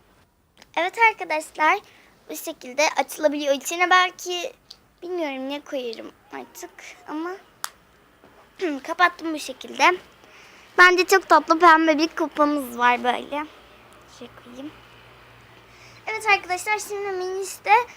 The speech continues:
biliyorum ki bu minişin gerçeği var ama sahteleri de gerçekleriyle aynı olduğu için tatlılar arkadaşlar. Ben bunun adını kahve koymayı düşünüyorum ve koydum bile.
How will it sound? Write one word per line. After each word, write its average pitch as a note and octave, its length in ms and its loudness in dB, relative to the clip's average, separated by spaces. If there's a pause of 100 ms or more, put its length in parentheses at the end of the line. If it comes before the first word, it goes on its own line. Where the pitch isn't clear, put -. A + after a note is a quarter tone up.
(240)
biliyorum G4+ 520 6
ki E4+ 160 4
bu E4+ 40 4
minişin F#4+ 600 8
gerçeği E4 640 8
var F#4+ 220 10 (260)
ama F4 180 10
sahteleri F#4+ 840 6
de D#4 360 10
gerçekleriyle E4 800 8 (100)
aynı F4+ 400 10
olduğu D#4+ 140 4
için D#4+ 340 0
tatlılar E4+ 560 8
arkadaşlar. B3+ 800 4 (580)
Ben G4+ 140 12
bunun G#4+ 260 8
adını F#4+ 220 2
kahve G4+ 360 6
koymayı D4 560 6
düşünüyorum D4 760 2
ve F#4+ 80 6
koydum D#4 580 6
bile. D#4 320 6